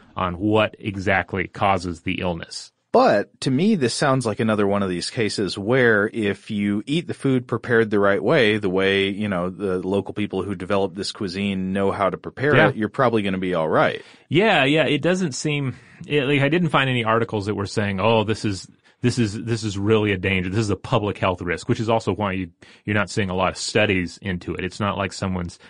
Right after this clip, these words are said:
Speaker 1: in the field saying, "We have to, we have to help." <laughs> You know, we, we've got to solve this problem because no, like, local culinary traditions already have the problem solved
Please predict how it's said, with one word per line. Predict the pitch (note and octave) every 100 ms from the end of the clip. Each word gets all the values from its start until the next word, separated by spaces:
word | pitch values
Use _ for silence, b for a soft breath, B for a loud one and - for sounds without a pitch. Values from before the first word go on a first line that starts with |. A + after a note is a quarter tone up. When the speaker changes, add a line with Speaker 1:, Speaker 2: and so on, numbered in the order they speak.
| B B _
Speaker 1:
in | A#2+ A#2
the |
field | - A2 G#2 F#2
saying, | - F#2+ F2+
"We | F2+
have | G#2 F#2+ -
to, | F#2+ F2+ - b b _
we | G2+
have | F2 G#2 -
to | F#2
help." | A2 G2 - -
<laughs> | -
You | F2 -
know, | A#2+ A2+
we, | G#2+ B -
we've | G#2
got | A#2+ -
to |
solve | - - A2+ G2+
this | G2
problem | - B2 A2 F#2+
because | F#2 G#2 B2
no, | A#2 G#2+ B B B
like, | A#2 G#2+ G#2
local | G#2 G#2+ A2+ A2
culinary | G#2 A2 G#2 G2 F#2
traditions | F#2+ G2 G#2+ F#2+ F2
already | G#2 G2+ G2 F#2
have | D#2+ G#2 A2 F#2+ F2
the | F#2+
problem | - F#2+ F2 E2+
solved | - B2 A#2+ E2 D#2+